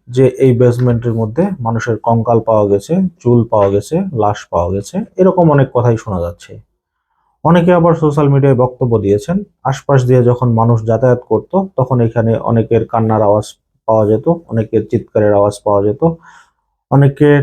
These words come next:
টর্চার করা হয়েছে, সেই আওয়াজ সেখানে পাওয়া যেত।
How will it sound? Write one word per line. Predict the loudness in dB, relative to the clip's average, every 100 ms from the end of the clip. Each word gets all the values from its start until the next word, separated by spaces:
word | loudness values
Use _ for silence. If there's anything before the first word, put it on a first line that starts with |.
| -2
টর্চার | -4 -2 0 0
করা | 2 0
হয়েছে, | 2 0 0 -4
সেই | 0 2 2
আওয়াজ | 2 0 -6 _
সেখানে | -8 -4 -2
পাওয়া | -2 0 0
যেত। | -2 -8